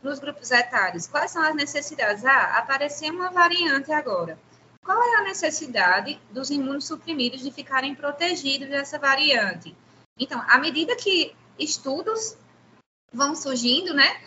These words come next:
é que a vacinação, ela vai sendo ampliada.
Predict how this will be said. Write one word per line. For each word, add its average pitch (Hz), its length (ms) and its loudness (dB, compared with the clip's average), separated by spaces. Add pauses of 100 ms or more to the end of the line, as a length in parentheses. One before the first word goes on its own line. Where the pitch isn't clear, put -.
(200)
é - 80 0
que 294 140 -2
a 277 120 8
vacinação, 277 680 0
ela 285 180 2
vai 294 160 4
sendo 285 280 -4
ampliada. 277 760 2